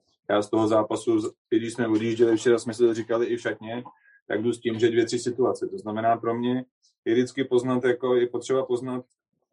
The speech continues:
ehm, úroveň toho zápasu, jestli se chtějí zmlátit, jestli to můžeš trošku pustit, kde je ta hrana,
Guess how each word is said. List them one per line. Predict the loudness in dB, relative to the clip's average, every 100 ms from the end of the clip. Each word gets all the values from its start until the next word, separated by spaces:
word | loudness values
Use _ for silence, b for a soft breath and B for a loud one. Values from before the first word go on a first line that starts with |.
| -12 -6
ehm, | -4 -2 -2 -4 -8 -14 _ _ _ _ _ _ _ _ -20 -4
úroveň | 2 4 4 2
toho | 2 4
zápasu, | 2 -2 -8 -4 -4 -4 -10
jestli | -12 -6
se | -4
chtějí | 0 0
zmlátit, | 0 -4 -4 -2 -2
jestli | -2 -4 -6
to | -6
můžeš | -4 -2 0
trošku | -2 0 -6
pustit, | -6 0 4 4
kde | 4 4
je | 4
ta | 0
hrana, | -2 -2 -2 -6